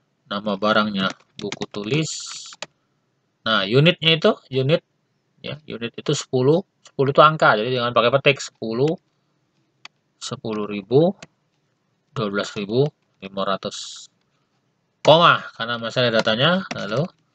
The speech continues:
satu kosong kosong dua, nama barangnya pensil dua B, lima belas unit, harga lima ribu, harga jualnya tujuh ribu lima ratus.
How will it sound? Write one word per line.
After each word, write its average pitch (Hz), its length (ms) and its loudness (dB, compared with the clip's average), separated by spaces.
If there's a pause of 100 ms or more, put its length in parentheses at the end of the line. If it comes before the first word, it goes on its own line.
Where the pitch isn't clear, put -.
(260)
satu 120 320 -2
kosong 107 240 -6
kosong 104 240 -8 (160)
dua, 127 320 4 (1300)
nama 104 640 0 (960)
barangnya 110 720 0
pensil 127 800 -2 (240)
dua 107 320 -4
B, 127 240 0 (1700)
lima 104 240 -4
belas 127 560 0
unit, 139 320 -4 (320)
harga - 320 -4
lima 101 320 -6
ribu, 113 400 -6
harga - 400 -12
jualnya 104 400 -4
tujuh 104 240 -8
ribu 95 240 -10
lima 101 320 -16
ratus. - 400 -14